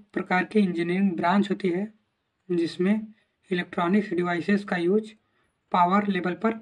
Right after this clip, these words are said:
किया जाता है। It is a branch of engineering in which electronic devices are used in power level।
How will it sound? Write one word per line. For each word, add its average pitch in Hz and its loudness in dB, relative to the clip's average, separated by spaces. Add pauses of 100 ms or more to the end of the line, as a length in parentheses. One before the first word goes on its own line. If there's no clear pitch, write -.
किया 175 -2
जाता 170 -4
है। 160 -8 (1080)
It 185 -2
is 196 2
a 202 2
branch 185 -2
of 202 0
engineering 180 0 (160)
in 185 0
which 220 0 (560)
electronic 180 -2 (140)
devices 175 -2
are 185 0
used 185 0
in 208 4 (140)
power 170 0
level। 170 -4